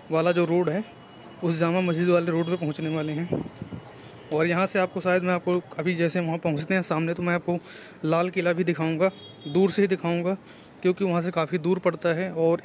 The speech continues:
यहाँ पर आपको ख़ास बात ये भी है, जिस road पे हम पहुँचने वाले हैं, यहाँ से बिल्कुल अगर आप सामने जाते हो तो यहाँ से लगभग डेढ़ किलोमीटर दूरी पर एक दिल्ली gate आता है। देखो, India gate तो हर कोई घूमने जाता है, लेकिन दिल्ली gate कोई नहीं जानता होगा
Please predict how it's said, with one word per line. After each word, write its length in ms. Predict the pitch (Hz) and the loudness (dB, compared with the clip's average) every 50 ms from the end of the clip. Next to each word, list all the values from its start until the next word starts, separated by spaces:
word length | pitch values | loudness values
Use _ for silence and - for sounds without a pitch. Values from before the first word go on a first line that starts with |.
| - 175 | -8 -6
यहाँ 300 | 156 170 170 165 196 214 | -2 0 2 2 4 2
पर 140 | 208 220 | 2 0
आपको 200 | 214 208 - 196 | -2 -2 -4 -6
ख़ास 240 | 175 - 165 170 160 | -2 0 0 0 2
बात 240 | 175 185 185 180 - | 2 2 2 2 2
ये 100 | 185 190 | 0 0
भी 120 | 175 180 180 | 2 2 0
है, 100 | 180 190 | 0 2
जिस 200 | 165 185 - - | 0 0 0 2
road 220 | 170 180 185 - | 4 4 2 2
पे 100 | - 190 | 2 0
हम 80 | 185 180 | 0 0
पहुँचने 280 | 160 165 160 170 170 175 | 0 -2 -2 0 0 0
वाले 240 | 170 165 170 165 170 | 0 0 0 0 0
हैं, 180 | 151 175 226 226 - - - - - - - - - | 2 2 2 0 -2 -10 -18 -20 -20 -20 -14 -4 -2
यहाँ 200 | 160 143 165 196 | 0 2 2 0
से 120 | 185 - 185 | 0 0 0
बिल्कुल 260 | 185 190 190 202 202 | -2 0 2 2 2
अगर 120 | 196 196 | 4 2
आप 80 | 190 - | 0 0
सामने 300 | - 170 160 156 170 180 | -2 -2 -2 0 0 0
जाते 260 | 175 175 170 - - | 2 2 2 2 0
हो 160 | 170 151 180 180 | -2 -2 -4 -4
तो 120 | - 180 | -2 -2
यहाँ 220 | 175 170 170 180 175 | -2 0 -2 -2 -2
से 200 | - 214 214 220 - - - - - - - - - - - | 2 2 2 2 0 -4 -16 -20 -20 -20 -20 -20 -20 -6 0
लगभग 280 | 170 175 170 175 190 185 | 0 0 2 0 -2 -2
डेढ़ 200 | 160 170 190 180 | 2 2 2 2
किलोमीटर 440 | 185 - 190 185 185 185 170 175 185 | 2 0 -2 -2 -2 -2 0 0 0
दूरी 240 | 170 180 180 165 175 | 2 2 2 0 0
पर 140 | - 185 185 - | -2 -2 -4 -2
एक 120 | 190 185 170 | -4 -4 0
दिल्ली 280 | 151 170 165 175 196 185 | 0 0 2 4 2 2
gate 220 | 165 175 175 - 156 | 4 2 2 2 0
आता 180 | 143 143 147 | -2 -2 -2
है। 120 | 139 147 156 | -4 -2 -2
देखो, 180 | 175 - 254 | 0 2 2
India 300 | 208 190 185 175 190 202 | 2 4 4 4 4 4
gate 180 | 196 202 208 202 | 4 4 2 2
तो 100 | - 180 | 2 -2
हर 80 | 185 | -2
कोई 180 | 185 - 202 202 | 2 4 2 4
घूमने 300 | 180 156 170 180 180 175 | 4 2 2 2 2 4
जाता 280 | 160 165 165 - 170 160 | 2 2 2 2 0 0
है, 80 | 156 | 2
लेकिन 260 | 175 185 180 - 196 | 2 2 2 2 2
दिल्ली 260 | 170 175 175 180 202 196 | 2 2 2 2 2 4
gate 200 | 165 208 214 - | 4 4 2 4
कोई 220 | - 202 196 202 | 4 4 4 4
नहीं 140 | 196 185 165 | 4 2 2
जानता 300 | 147 151 147 151 139 147 | 2 0 -2 0 0 0
होगा 260 | 131 139 143 135 131 | 0 0 -2 -2 -4